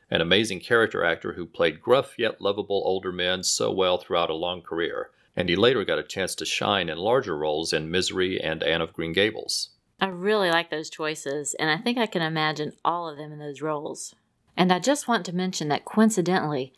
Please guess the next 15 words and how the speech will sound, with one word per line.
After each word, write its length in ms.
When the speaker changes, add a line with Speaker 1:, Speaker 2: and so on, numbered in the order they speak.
Speaker 2:
I 60
saw 380
a 40
tweet 360
by 100
Quantum 480
Paleo 640
promoting 380
an 80
older 260
post 420
on 100
Tor 240
dot 220
com 380